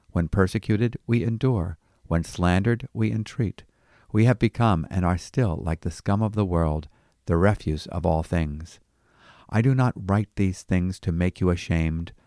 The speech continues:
but to admonish you as my beloved children. For though you have countless guides in Christ, you do not have many fathers. For I became your father in Christ Jesus through the gospel. I urge you then, be imitators of me.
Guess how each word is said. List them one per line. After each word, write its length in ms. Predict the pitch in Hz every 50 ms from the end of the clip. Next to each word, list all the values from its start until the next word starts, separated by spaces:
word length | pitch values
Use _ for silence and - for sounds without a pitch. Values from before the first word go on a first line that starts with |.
| _ _ _ _ _ -
but 160 | - 98 -
to 160 | - 110 101
admonish 580 | 98 92 95 95 104 113 110 104 92 - - -
you 160 | 87 85 87
as 260 | - 90 90 85 -
my 120 | 82 85 82
beloved 480 | 85 85 82 87 87 87 90 85 -
children. 540 | - - - 85 80 78 78 76 73 78 - _ _ _ _ _ _ _ _ _ _
For 160 | _ - 90 78
though 240 | 92 104 113 120
you 180 | 117 107 101 92
have 180 | 90 92 - -
countless 480 | - 107 110 120 - 113 113 - -
guides 400 | - - 98 98 95 95 85 -
in 120 | 90 85 85
Christ, 520 | - - - 85 82 80 - - - - - _ _ _ _ _
you 140 | - 95
do 100 | 82 92
not 260 | 87 87 104 101 98 82
have 180 | 85 82 80
many 240 | 82 82 80 80 82
fathers. 600 | - - 85 85 82 78 80 76 67 - - - _ _ _ _ _ _
For 180 | _ - 110 87
I 80 | 87 85
became 440 | 78 80 - - - 104 113 123 101
your 140 | 87 80 80
father 380 | - - 82 82 80 85 85
in 240 | - - 98 85 80
Christ 380 | - - 87 82 78 - - -
Jesus 520 | - 85 82 78 80 87 85 - - - - _ -
through 180 | - 87 85
the 120 | 76 85 82
gospel. 640 | - 90 101 107 98 - - - 78 76 78 - _ _ _ _ _ _ _ _ _ _ -
I 160 | 82 92 - -
urge 260 | 107 120 123 - 92
you 120 | 87 80
then, 360 | - 78 73 76 80 85 - - -
be 140 | 113 110
imitators 680 | - - 117 131 120 - - 95 85 78 85 85 - 101
of 140 | 90 -
me. 340 | 107 110 107 87 73 69 -